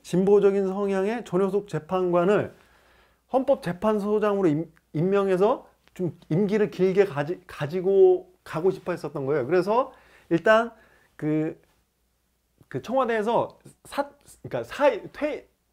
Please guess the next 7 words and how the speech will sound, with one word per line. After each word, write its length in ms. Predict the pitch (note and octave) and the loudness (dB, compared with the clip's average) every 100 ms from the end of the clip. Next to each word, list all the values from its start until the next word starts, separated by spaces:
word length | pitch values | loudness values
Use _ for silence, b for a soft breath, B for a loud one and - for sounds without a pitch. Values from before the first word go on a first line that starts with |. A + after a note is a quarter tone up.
| _ _ _ _ _ _ | _ _ _ _ _ _
퇴-, 200 | C4+ D4+ | -6 -4
그러니까 280 | F3 B2+ A2+ | -4 -8 -10
사임을 760 | - C#4 D4+ C#4 C4+ C4 A#3+ | -4 2 4 4 0 -4 -6
하게 160 | B3+ B3 | -6 -6
한 200 | B3+ A#3 | -6 -6
다음에 480 | E3 E3+ G3 C#4+ E4 - _ _ _ _ _ _ _ _ _ _ _ _ _ | -4 -2 2 0 0 -10 _ _ _ _ _ _ _ _ _ _ _ _ _
다시 560 | - E3+ F3 B3+ C#4 D4+ | -6 -6 -4 -2 -2 -2